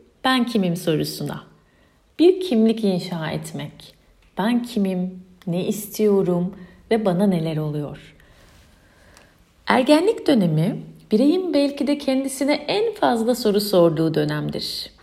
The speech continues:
Sorular önce kendisindeki değişimlere anlam verememekle başlar. Sonrasında ise yeni kimlik oluşturmak için devam eder. Bazı yazarların ergenliği ikinci bir doğum olarak nitelendirmesi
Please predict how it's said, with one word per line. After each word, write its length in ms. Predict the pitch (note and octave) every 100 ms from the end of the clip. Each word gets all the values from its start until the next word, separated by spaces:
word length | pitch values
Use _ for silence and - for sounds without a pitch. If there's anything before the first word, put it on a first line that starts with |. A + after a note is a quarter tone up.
| _ _ _ -
Sorular 560 | - - G3+ A#3 B3 B3+ A#3+
önce 320 | D#4+ E4+ D#4+
kendisindeki 920 | B3+ A3+ A3+ A#3 A#3+ A#3 A3+ A3+ G#3+
değişimlere 840 | A3 A3 - G#3 G3 F3 D#3+ G3+ D4+ - -
anlam 560 | F#3+ G3+ G#3+ A3+ A3
verememekle 720 | G3+ G3+ F3+ E3 E3 E3 E3+ D3
başlar. 500 | D3+ - - C3+ - - - _ _ _ _
Sonrasında 720 | - D#4 G4+ F#4 - G#3 F3+
ise 580 | - D3+ - F3+ A3+ - - - _
yeni 280 | F3 A#3+ F4+
kimlik 420 | - G3+ A3 G#3+
oluşturmak 680 | F#3 F#3+ - F#3+ F3+ F#3+ -
için 280 | - G#3 G3+
devam 400 | D#3+ D3+ D3 C#3+
eder. 280 | C3 - D3 - - _ _ _ _ _ _ _ _
Bazı 380 | G3 C#4+ A#4 A4
yazarların 880 | D#4 G#3 F3+ E3 D#3 D#3 F3 D#4+ - -
ergenliği 640 | F3 F3 F#3 F3+ F#3 G#3+
ikinci 580 | - - - G3 G3+ E4
bir 260 | F#4 D#4+ -
doğum 260 | B3+ B3+
olarak 420 | A#3+ G#3+ G3+ G3+ G3
nitelendirmesi 1160 | F#3 F#3 F3+ F3 E3 E3 E3 D#3 - G#3+ -